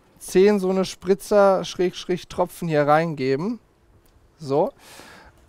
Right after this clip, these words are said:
Wenn ihr es richtig rauchig mögt, dann könnt ihr da auch zwanzig, dreißig, vierzig Tropfen reingeben. Aber das Zeug ist wirklich super, super intensiv. Das hat eine richtig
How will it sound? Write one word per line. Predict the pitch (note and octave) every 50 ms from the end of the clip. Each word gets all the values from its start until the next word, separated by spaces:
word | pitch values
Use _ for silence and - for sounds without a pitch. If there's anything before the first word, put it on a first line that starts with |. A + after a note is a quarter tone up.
| _ -
Wenn | D3 C#3+ F#3 G3+ A3+
ihr | A3+ G#3+
es | G3 - -
richtig | A3+ G#3+ - - G3+ - -
rauchig | F3 F3 F#3+ F#3 - F3 - -
mögt, | D3+ C#3+ C3 B2 - - - -
dann | D3 C#3+ C#3+
könnt | - F3+ F#3+ F3+ F#3
ihr | E3+
da | E3+ D3+
auch | D#3+ - -
zwanzig, | - - - E3+ F3 F#3 - - F3 E3+ -
dreißig, | - - D#3 E3 E3+ - - D#3+ -
vierzig | - - F#3+ F#3 - - E3+ -
Tropfen | - - B2+ A#2+ - D3 C#3
reingeben. | B2+ B2+ C3 C3+ C#3+ C#3+ D3 D#3 D#3+ F3+ - - - - - - -
Aber | D#3 D#3+ F3+ F3+ F3 D3+ D3 - _ _ _ _ _ -
das | - D#3 - -
Zeug | - F#3 F3 E3+ -
ist | E3 - -
wirklich | D#3+ F3 F3+ - D#3+ D3+ - - _ _
super, | - D3 D3 F3+ A3 G#3 - - G3 F3 E3+ E3 - - - _ _ -
super | C#3+ D#3+ F#3 E3+ - F3+ D#3 D3
intensiv. | D3+ C#3+ D#3 D3 C#3 C3 D3+ E3+ E3+ - -
Das | D3+ C#3+ C#3 - - - -
hat | D#3 D#3+ -
eine | D#3+ E3 D#3
richtig | D#3+ E3+ E3+ - - E3+ D#3+ - -